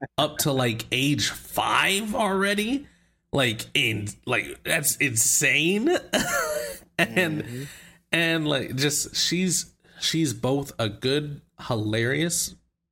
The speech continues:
Speaker 2: character, but, like, I am a fan of her unhingedness, 'cause, like, you can tell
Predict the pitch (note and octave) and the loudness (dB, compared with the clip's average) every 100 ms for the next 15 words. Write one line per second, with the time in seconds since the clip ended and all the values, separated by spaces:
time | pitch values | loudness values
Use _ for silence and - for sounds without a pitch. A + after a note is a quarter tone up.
0 | - D#3+ D#3 D#3 D#3 D#3 D#3 - _ _ | -4 -2 -2 -2 0 0 -2 -8 _ _
1 | _ _ - C3+ G2 A2+ G#2 - - _ | _ _ -2 0 0 0 -2 -6 -16 _
2 | _ _ _ _ _ - B2+ B2+ A#2+ A#2+ | _ _ _ _ _ -4 0 2 0 -2
3 | - A#2 B2 C3+ C#3+ C3 - A#2+ A2+ B2 | -2 -2 0 0 0 -4 -2 -2 0 0
4 | A2+ A#2 A2+ G#2+ - C3+ A#2 G#2+ - - | 0 -2 -2 -2 -2 -2 0 0 -2 -4
5 | - _ F2 - - - - A2 G#2 G#2+ | -14 _ -8 -4 -4 -4 -4 -2 -2 -2
6 | B2+ D3 D3 A#2 B2+ B2 C#3+ D3 | -2 0 0 0 -2 0 0 -2